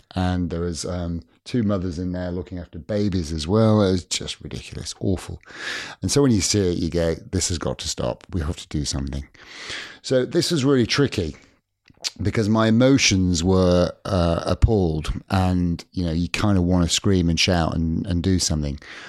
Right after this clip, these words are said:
But the, it was, um, it was, it was a tricky one to handle because my first reaction was going, "Right, we're cutting that factory. We are never giving them any more orders." But there were eight people out of about seventy.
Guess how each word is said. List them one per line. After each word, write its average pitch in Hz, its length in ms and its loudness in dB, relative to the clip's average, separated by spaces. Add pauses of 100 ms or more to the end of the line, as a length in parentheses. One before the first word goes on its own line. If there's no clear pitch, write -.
(180)
But - 160 -2
the, 120 320 2
it 113 160 0
was, 107 460 0 (240)
um, 104 340 -2
it 113 160 -2
was, 104 460 0 (720)
it 120 80 2
was 117 160 2
a 117 60 2
tricky - 300 2
one 110 200 4
to 104 100 -2
handle 104 400 2
because 90 460 -2
my 101 160 2
first 143 420 2
reaction 92 500 -4
was 85 120 -8
going, 85 240 -6
"Right, 107 400 -2
we're 95 180 -2
cutting 107 540 0
that 95 240 -2
factory. 82 580 -6
We 92 140 -4
are 92 80 -2
never 104 320 -2
giving 98 240 -2
them 92 100 0
any 90 160 0
more 87 300 -2
orders." 71 460 -6 (1300)
But 117 120 0
there 117 80 4
were 117 120 2
eight 147 220 2
people - 400 2
out 95 300 -4
of 87 240 -4
about 92 280 -4
seventy. 87 540 -2